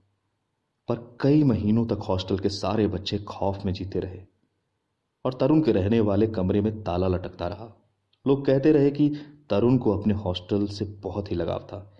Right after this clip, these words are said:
इसलिए मरने के बाद भी वो हॉस्टल का मोह न छोड़ सका। अब खुद सोचिए कि तरुण के रूम पार्टनर पर क्या बीती होगी या बीत रही होगी, जो एक आत्मा या यूं कहें भूत के साथ पन्द्रह दिनों तक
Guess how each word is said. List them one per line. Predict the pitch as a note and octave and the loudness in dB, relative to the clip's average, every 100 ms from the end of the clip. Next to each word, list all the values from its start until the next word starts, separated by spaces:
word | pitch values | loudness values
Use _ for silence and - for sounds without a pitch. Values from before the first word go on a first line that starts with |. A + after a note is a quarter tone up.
| _ _ _ _ - | _ _ _ _ -6
इसलिए | B2+ C#3 | 2 4
मरने | B2+ B2+ C#3 | 4 4 2
के | A#2 | 2
बाद | G#2 A#2+ A#2 | 0 0 0
भी | A2 | 0
वो | G#2+ | 2
हॉस्टल | F#2+ F2+ G#2 | 0 -2 -4
का | G2 | -2
मोह | F2+ F#2+ G2 | -2 0 0
न | G2+ | -2
छोड़ | G2 G2 | -4 -4
सका। | F#2 G2 - - _ _ _ _ _ _ _ _ _ _ - | -6 -10 -16 -20 _ _ _ _ _ _ _ _ _ _ -6
अब | C3+ | 2
खुद | F#3+ | 2
सोचिए | F#3+ E3+ F3 F#3 | 6 6 6 4
कि | F3+ | 4
तरुण | C#3 C#3+ | 4 4
के | D3+ | 4
रूम | G#2+ G#2 C#3+ D3 | 2 4 2 0
पार्टनर | A2+ A#2 C3 B2 | -4 0 0 0
पर | G#2 | 0
क्या | G2 F#2 | 0 -2
बीती | F#2 F2+ F#2 | -2 -2 -2
होगी | F#2 F2 F2+ - _ _ _ _ _ - | -2 -4 -8 -12 _ _ _ _ _ -4
या | |
बीत | F2 G2+ G2+ | -2 0 0
रही | G#2 C3 | 2 2
होगी, | G#2+ F2+ F#2 - - _ _ _ _ _ - | 2 -2 -6 -14 -20 _ _ _ _ _ -4
जो | A#2+ | 2
एक | B2+ B2+ | 4 4
आत्मा | G#2+ A2 B2+ B2+ B2+ - - - | -2 0 0 0 -4 -10 -20 -12
या | G2+ | -2
यूं | G#2+ B2 | 2 2
कहें | B2+ A#2+ A#2 | 2 2 0
भूत | - - - B2+ C3+ | -6 -18 -8 -4 -4
के | - G#2+ | -4 -6
साथ | - F2 A2 | -4 -6 -6
पन्द्रह | - F#2 F2+ G#2+ | -8 -8 -2 -2
दिनों | G#2 G2 | 0 -2
तक | G2 | -2